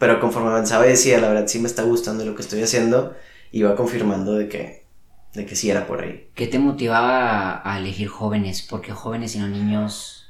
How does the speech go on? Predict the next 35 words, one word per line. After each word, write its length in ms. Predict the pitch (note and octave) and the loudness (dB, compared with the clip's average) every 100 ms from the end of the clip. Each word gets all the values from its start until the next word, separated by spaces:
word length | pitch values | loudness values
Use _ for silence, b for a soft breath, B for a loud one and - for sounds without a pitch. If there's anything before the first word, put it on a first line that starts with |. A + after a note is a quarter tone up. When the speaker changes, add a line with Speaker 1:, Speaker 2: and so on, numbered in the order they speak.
| - | -8
Speaker 1:
Por 260 | B2+ A#2 - | 0 0 4
todo 200 | A#2 A#2+ | 6 6
lo 100 | C3 | 6
que 140 | C3+ | 6
vi-, 280 | C3 B2 A#2 | 6 6 4
lo 200 | A2+ G#2 | 4 2
que 80 | A2 | 2
viví 160 | G#2+ | 2
en 60 | G2+ | 2
comunidad. 560 | A2+ A#2+ A2 G2 - - - _ - | 0 2 2 0 -4 -14 -20 _ -12
O 40 | A#2+ | -8
Speaker 2:
Ok. 60 | |
Speaker 1:
sea, 340 | G#2 A#2 A2 A2 | -2 2 4 4
y 220 | C3 C3+ | 4 4
también 400 | C3+ B2+ B2 B2 | 4 4 6 6
en 80 | C#3 | 6
esta 240 | C3+ D3 | 6 2
parte, 320 | D3+ D3 C3+ B2 | 4 4 4 2
que 100 | A2 | 0
lo 100 | G#2 | -2
comentaba 360 | G#2 G2+ G#2 G#2+ | -2 -4 0 0
hace 120 | A2+ | 2
rato 180 | G#2+ A2 | 0 0
antes 180 | G#2+ A2+ | 0 0
que 40 | |
empezamos 400 | A#2 G#2 A2 G#2+ | -2 0 -2 -2
a 40 | A2+ | 0
grabar, 420 | A2+ A2 G2+ B B B B B B - | 2 2 0 B B B B B B -2
yo 220 | C3+ C#3+ | 4 8
me 80 | C#3+ | 8
di 160 | D3 C#3+ | 8 6
cuenta 540 | D3 D3 C3+ A#2+ A#2+ | 8 8 8 6 4
de 640 | A#2 A#2+ A#2+ A#2 A#2 - - - | 0 2 6 6 4 -2 -16 -10
que 140 | B2+ | -4
si 640 | A#2+ - A#2 A2+ G#2 - | 0 0 0 -2 -4 -8